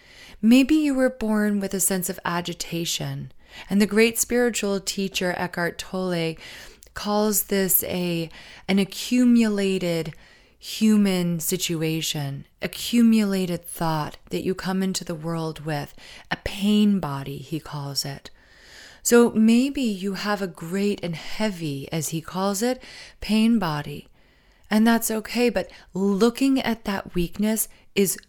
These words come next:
crucial to your peace. Not to your success, financial, personal success, dating life, all of that. No, to your peace, which that I would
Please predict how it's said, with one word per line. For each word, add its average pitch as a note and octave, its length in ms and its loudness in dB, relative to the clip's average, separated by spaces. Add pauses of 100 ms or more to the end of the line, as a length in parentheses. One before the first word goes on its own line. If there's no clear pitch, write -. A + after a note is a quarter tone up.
crucial G#3 920 0 (600)
to G#3 120 4
your F#3 180 2
peace. - 720 -10 (840)
Not A#3+ 220 4
to C#4 80 -2
your C4+ 180 2
success, E3+ 720 0
financial, D#3+ 1080 -2
personal E3 400 -4
success, D3+ 640 0
dating D#3 420 -4
life, D3+ 380 -2
all D3+ 160 -2
of C#3+ 120 -6
that. C#3+ 220 -6 (400)
No, G#3 300 0
to A3 140 -2
your G3 220 -2
peace, - 680 -8
which F3 280 0
that G#3 460 2
I F#3 120 -2
would E3 260 -6